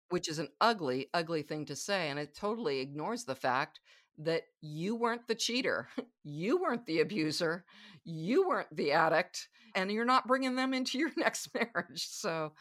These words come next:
I think there's a lot of spiritual messages. Another one is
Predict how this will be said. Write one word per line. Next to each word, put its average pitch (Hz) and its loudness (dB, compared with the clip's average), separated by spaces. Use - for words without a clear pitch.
I 262 4
think 427 -2
there's 330 -2
a 170 0
lot 156 4
of 151 -2
spiritual 143 -2
messages. 139 -4
Another 175 -2
one 156 0
is 139 -4